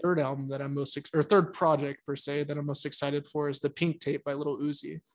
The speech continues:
Um, his last project was Eternal Atake, and he also had, um, the collaborative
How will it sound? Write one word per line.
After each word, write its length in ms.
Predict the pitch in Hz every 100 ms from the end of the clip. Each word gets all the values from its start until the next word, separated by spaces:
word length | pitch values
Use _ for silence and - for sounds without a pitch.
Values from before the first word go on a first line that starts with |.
| _ _ _ _ _ _ _ _ _ -
Um, 260 | 151 202
his 160 | 202 139
last 320 | 147 214 -
project 400 | 208 208 202 185
was 140 | 156
Eternal 440 | 147 143 175 175 160
Atake, 320 | - 165 151
and 80 | 147
he 80 | 151
also 300 | 156 151 147
had, 280 | 143 139
um, 420 | 135 127 131 135 139 -
the 80 |
collaborative 840 | - 165 160 165 160 147 143 143 -